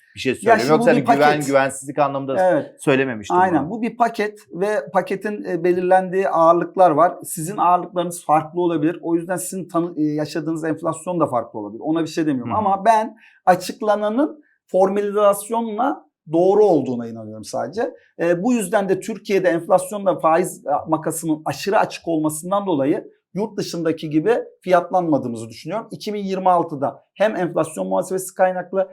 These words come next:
Speaker 2: hem de bu enflasyon faiz makasının daralacağından dolayı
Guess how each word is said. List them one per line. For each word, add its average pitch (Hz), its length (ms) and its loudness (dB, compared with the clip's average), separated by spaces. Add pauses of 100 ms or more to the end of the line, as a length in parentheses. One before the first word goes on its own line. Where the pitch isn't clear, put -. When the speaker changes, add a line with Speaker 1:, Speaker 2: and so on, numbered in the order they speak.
(140)
Speaker 2:
hem 202 220 -2
de 165 120 4
bu 165 120 0
enflasyon 160 520 -2
faiz 160 260 -2
makasının 143 460 -6
daralacağından 151 720 0
dolayı 160 400 -2